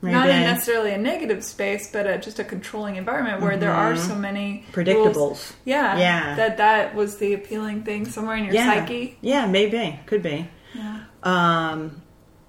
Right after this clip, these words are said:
Speaker 2: yeah, definitely could be. And, yeah, and, but also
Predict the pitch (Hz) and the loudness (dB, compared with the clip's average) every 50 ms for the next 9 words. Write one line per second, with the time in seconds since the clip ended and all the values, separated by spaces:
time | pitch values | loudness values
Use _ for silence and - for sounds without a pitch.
0 | - - - 185 208 190 143 139 170 190 - 196 180 147 - 143 143 139 - 147 | -20 -10 -4 -2 -2 0 0 0 0 0 0 -2 -4 -4 -4 -6 -8 -6 -6 -6
1 | - - - 98 92 - - - - - - - _ - - - - - - - | -6 -6 -6 -6 -6 -6 -10 -12 -14 -18 -20 -20 _ -20 -20 -20 -20 -20 -20 -20
2 | - _ - - 180 180 175 175 170 170 170 170 170 170 170 170 170 165 165 - | -20 _ -8 -4 -2 0 2 2 2 2 2 2 2 2 0 0 0 -2 -4 -6
3 | - - - - _ _ _ _ _ _ _ _ _ _ - _ _ _ - 170 | -12 -16 -18 -20 _ _ _ _ _ _ _ _ _ _ -20 _ _ _ -8 -6
4 | 185 226 208 151 143 - - 175 190 185 175 170 - - 190 175 147 - 156 165 | -4 -4 -4 -4 -6 -2 2 2 2 2 2 -2 2 4 4 4 4 4 2 2
5 | 170 170 - - 175 160 156 147 147 147 143 123 | 2 0 0 0 2 2 2 2 0 -2 -4 -6